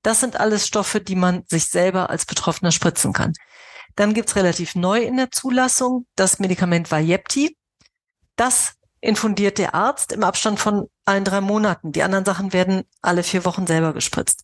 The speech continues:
Und das, äh, ist besonders spezifisch untersucht worden für Wirksamkeit beim Medikamentenübergebrauch. Und da hat's in den U S A, wo es schon länger im Markt ist, wirklich einen guten Ruf bei Ärzten und bei Patienten,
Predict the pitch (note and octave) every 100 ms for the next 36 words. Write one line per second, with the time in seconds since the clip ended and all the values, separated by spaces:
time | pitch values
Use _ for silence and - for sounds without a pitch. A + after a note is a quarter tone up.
0 | _ - _ - F#3+ A#3 C#4 - - -
1 | G3+ A3 - G#3+ A3 C4 B3 - - -
2 | C#4 - - - G#3 G3 G3+ B3+ - -
3 | A#3 A3+ A3+ A3 - _ _ _ - -
4 | A#3 A#3 G3+ A3+ - A3+ - G#3 - G3+
5 | G3+ G3 G3 F#3+ - - G3+ F#3+ D#3 -
6 | - - - F3 - E3+ F3+ G3 - -
7 | F#3 F3 E3+ - - F3+ G3 G3+ - _
8 | _ _ _ _ F#3+ F#3 - G3 F3+ G3
9 | G3+ F#3+ F3+ F3 - F#3 - F3+ F3+ -
10 | F#3 F#3 - F3+ G3 A3+ A3 - G3+ E3+
11 | F#3 - - - F#3 F#3 F3+ F3 F3+ F#3
12 | - G3